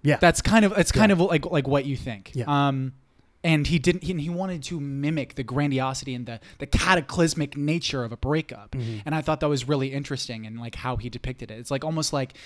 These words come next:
Speaker 2: this entire movie is, is something that's going on, uh, uh, through Florence Pugh's head, through, uh, through Danny's head. Um, now,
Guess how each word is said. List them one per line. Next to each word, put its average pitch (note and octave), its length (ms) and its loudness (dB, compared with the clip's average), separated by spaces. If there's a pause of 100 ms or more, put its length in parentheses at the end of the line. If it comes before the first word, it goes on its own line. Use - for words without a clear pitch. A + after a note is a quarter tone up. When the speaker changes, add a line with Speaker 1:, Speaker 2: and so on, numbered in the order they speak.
(160)
Speaker 2:
this D3+ 180 -2
entire D#3+ 360 0
movie C3+ 420 -6
is, G#2+ 160 -12
is B2+ 360 -4
something C#3+ 260 -2
that's B2 160 -6
going C3+ 320 0
on, B2+ 220 -4 (120)
uh, A2+ 200 -12 (360)
uh, B2 260 -4
through D3 320 -2
Florence D3 360 -4
Pugh's B2 280 -6
head, A2+ 320 -8
through, C3 320 -4
uh, A#2 160 -6 (260)
through C3 120 -6
Danny's B2 300 -2
head. A#2+ 280 -6 (340)
Um, C3 380 -8 (1160)
now, C#3+ 300 -4